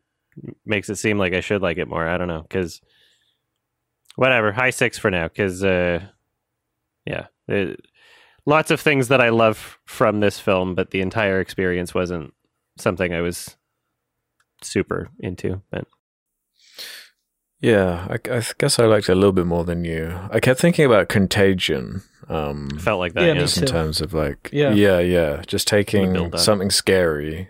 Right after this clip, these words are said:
Speaker 2: and possible, um, and, like, just events that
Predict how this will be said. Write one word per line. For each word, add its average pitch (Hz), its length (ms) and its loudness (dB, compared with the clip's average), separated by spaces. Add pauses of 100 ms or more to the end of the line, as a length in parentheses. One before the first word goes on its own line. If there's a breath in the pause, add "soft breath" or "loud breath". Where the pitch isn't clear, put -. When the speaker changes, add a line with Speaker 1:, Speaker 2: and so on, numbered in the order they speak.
(120)
Speaker 2:
and 92 200 -6
possible, 78 680 -4 (580 soft breath)
um, 71 640 -8
and, 69 180 -12
like, - 460 -14
just - 240 -6
events 90 500 0
that 76 280 -2